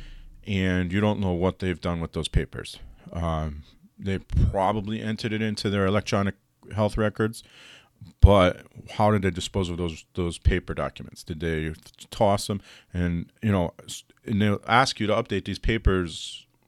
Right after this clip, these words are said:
every few months. You come, if you come back, you know, six to twelve months later, they're gonna say, "We need an update." Even if nothing's changed, they want a new, a new document s-,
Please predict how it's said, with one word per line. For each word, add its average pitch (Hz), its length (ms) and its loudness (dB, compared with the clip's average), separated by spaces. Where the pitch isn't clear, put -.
every 107 180 0
few - 220 -2
months. 110 320 0
You 92 80 0
come, 92 320 -4
if 90 140 -8
you 90 80 -4
come 92 180 -4
back, 92 220 0
you 92 80 -6
know, 85 220 -2
six - 380 -6
to - 100 -14
twelve 92 220 -2
months 90 180 -4
later, 117 260 2
they're 95 120 -2
gonna 90 100 -2
say, 92 160 -4
"We 85 120 -4
need 85 160 -4
an 82 60 -2
update." 80 300 -6
Even 123 120 -2
if - 120 -4
nothing's 110 300 -4
changed, 95 300 -6
they 87 60 -8
want 87 260 -6
a 85 60 -10
new, 90 180 -10
a - 80 -10
new 92 120 -2
document 90 480 2
s-, - 80 -12